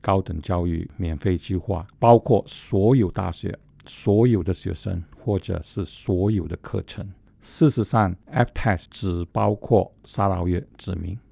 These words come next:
就是我们所谓的 Anak Sarawak。F test也只包括十二月政府拥有的四所高等教育机构，就是 Swinburne University of Technology Sarawak Campus、Curtin University Malaysia、University of Technology Sarawak、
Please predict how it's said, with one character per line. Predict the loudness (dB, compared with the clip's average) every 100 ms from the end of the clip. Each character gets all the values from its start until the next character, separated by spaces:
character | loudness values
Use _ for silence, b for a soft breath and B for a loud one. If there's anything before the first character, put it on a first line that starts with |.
| _
就 | -10
是 | -6 -4
我 | -4
们 | -6
所 | -8 -6
谓 | -4 -4
的 | -6
Anak | -6 -8 -8
Sarawak。 | -8 -6 -6 -8 -10 -2
F | 2 2
test | 4 2 2 -8 _ 0
也 | 2 2 -6
只 | -4 0 0 -2 -8 0
包 | 4 4
括 | 4 2 2 -2
十 | -2 2
二 | 4 4
月 | 2 0 0
政 | 2 2
府 | 0 -4 0
拥 | 0 0
有 | -2
的 | -6
四 | -8 -4 2 2
所 | 2 -4 -6 0
高 | 2 2
等 | 0 -4 -4 -6
教 | 0 2 2
育 | -2
机 | -6
构， | -4 -4 -4 -4
就 | -2
是 | -2 -2 -4
Swinburne | -4 0 2 2 0
University | -2 -4 -4 -6 -6
of | -10
Technology | -8 -4 -4 -4 -6
Sarawak | -6 -8 -10
Campus、 | -8 -6 -4 -6 -8 0
Curtin | 0 4 2 2
University | 0 -4 -4 -2 -2
Malaysia、 | -2 -2 -2 -2 -6 -4
University | 0 4 4 2 2 0 2
of | -4 -6
Technology | -6 -4 -4 -4
Sarawak、 | -6 -4 -4 -2